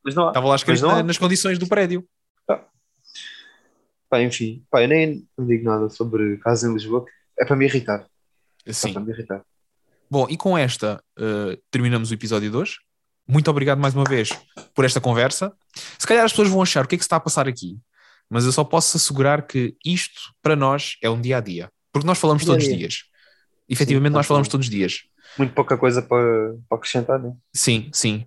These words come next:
Speaker 2: Nós gostamos muito, nós até temos uma tradiçãozinha recente em que, pronto, comunicamos via Zoom e, eh,
Speaker 1: Gosto,
Speaker 2: jogamos
Speaker 1: gosto
Speaker 2: ao
Speaker 1: deste
Speaker 2: Uno.
Speaker 1: quadro, gosto deste quadro que eu tenho aqui.
Speaker 2: Ah, sim, sim, gosto muito de,
Speaker 1: Tenho, tenho
Speaker 2: da
Speaker 1: um,
Speaker 2: ficção
Speaker 1: uma
Speaker 2: da
Speaker 1: tu-,
Speaker 2: polpa.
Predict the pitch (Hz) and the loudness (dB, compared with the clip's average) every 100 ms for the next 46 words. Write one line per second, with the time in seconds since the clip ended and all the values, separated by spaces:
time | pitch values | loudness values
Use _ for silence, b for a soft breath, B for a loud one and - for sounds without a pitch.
0 | _ 123 131 131 - - 131 127 131 127 | _ 2 4 4 2 2 4 4 4 4
1 | 123 127 185 185 175 160 139 127 127 117 | 2 2 2 2 2 2 2 0 -2 -2
2 | 123 113 107 107 - 98 127 - 110 107 | 0 0 0 -2 0 -2 -4 -4 -6 -4
3 | - 104 98 98 - - 180 - 120 117 | 2 2 2 -2 -4 -2 0 2 2 4
4 | 120 110 117 117 123 120 98 98 B B | 2 2 2 4 4 2 0 -8 B B
5 | B B 135 127 107 - 120 120 117 113 | B B 4 4 4 2 4 4 4 4
6 | 110 - - 156 120 - 117 151 127 147 | 2 0 0 2 4 4 6 6 4 4
7 | 131 147 143 - 147 151 143 - 135 135 | 4 4 0 0 0 2 0 2 0 0
8 | 139 - 123 113 123 - 185 - 185 180 | -4 -16 -16 -16 -6 0 0 2 2 4
9 | 156 165 165 170 147 135 127 131 123 120 | 4 2 4 2 2 2 4 4 4 2
10 | 117 117 135 127 143 135 156 269 160 160 | 2 4 2 4 4 4 2 4 4 4
11 | 139 143 131 127 | 4 2 2 0